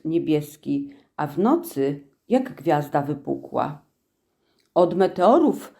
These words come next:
chroniły ją mury wiszące i pełno stało w niej chryzoprazowych budowli – jasnych jak złoto, turmalinowych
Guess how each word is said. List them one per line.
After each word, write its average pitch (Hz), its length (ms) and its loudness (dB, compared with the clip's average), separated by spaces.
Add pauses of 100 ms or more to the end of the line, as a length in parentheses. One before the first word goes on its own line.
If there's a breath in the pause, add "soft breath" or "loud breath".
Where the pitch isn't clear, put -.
(140 soft breath)
chroniły 262 520 2
ją 254 180 6
mury 233 400 4
wiszące 147 800 -6 (300 loud breath)
i 202 100 -6
pełno 277 480 6
stało 247 420 2
w 202 100 -6
niej 220 380 0
chryzoprazowych 196 880 0
budowli – 143 880 0 (460)
jasnych 233 520 4
jak 170 180 2
złoto, 208 720 0
turmalinowych 190 1000 2